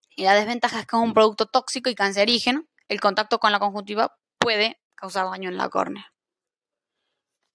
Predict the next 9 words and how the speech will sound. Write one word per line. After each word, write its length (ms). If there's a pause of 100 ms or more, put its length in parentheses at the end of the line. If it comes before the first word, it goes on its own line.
(1000)
Entonces, 400
el 80
autoclave 440
es 60
la 140
primera 300
opción 400
para 160
esterilizar, 640